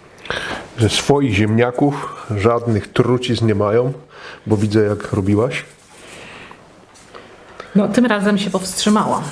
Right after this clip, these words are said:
Speaker 2: <laughs>
Speaker 1: Więc jestem bezpieczny. Zresztą sama będziesz jeść, to też.
Speaker 2: <laughs> Właśnie o to chodzi. No i teraz trzeba tylko zagotować, ugotować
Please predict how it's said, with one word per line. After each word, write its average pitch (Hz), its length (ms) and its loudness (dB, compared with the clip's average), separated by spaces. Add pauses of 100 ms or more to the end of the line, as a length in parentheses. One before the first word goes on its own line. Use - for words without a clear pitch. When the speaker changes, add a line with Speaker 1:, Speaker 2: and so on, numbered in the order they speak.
(140)
Speaker 2:
<laughs> - 220 -4
Speaker 1:
Więc 101 220 4
jestem 107 300 2
bezpieczny. 107 580 2 (1400)
Zresztą 127 240 2
sama 143 200 0
będziesz 92 320 0
jeść, 92 220 -2
to - 120 -8
też. - 320 -4 (720)
Speaker 2:
<laughs> - 800 -16
Właśnie 180 340 -2
o 175 60 0
to - 140 -6
chodzi. - 340 -4
No 508 60 4
i 494 180 4
teraz 349 320 2
trzeba 240 240 0
tylko 208 320 0
zagotować, 185 640 0
ugotować 165 560 -2